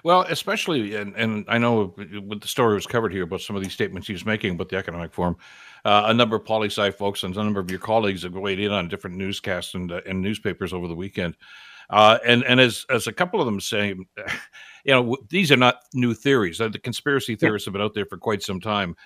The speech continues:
Speaker 1: Uh, but for somebody who's actually running to be the prime minister of the country to be espousing these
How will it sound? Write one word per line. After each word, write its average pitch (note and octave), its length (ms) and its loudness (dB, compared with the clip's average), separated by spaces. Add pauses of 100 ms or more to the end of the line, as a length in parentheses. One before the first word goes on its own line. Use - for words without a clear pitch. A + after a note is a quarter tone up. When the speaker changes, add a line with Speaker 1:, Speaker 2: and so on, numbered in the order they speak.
(300)
Speaker 1:
Uh, A#2 280 6
but A#2 260 0
for B2+ 100 -6
somebody D#3+ 320 2
who's A#2+ 160 0
actually B2+ 280 0
running A#2 300 2
to G#2+ 80 -2
be G#2+ 100 -2
the G2 100 -8
prime A2+ 240 0
minister A2+ 280 -2
of F#2 80 -4
the F#2 60 -10
country D3+ 440 -2
to A2+ 140 -10
be G2+ 160 -4
espousing F#2+ 520 -2
these F#2 240 -6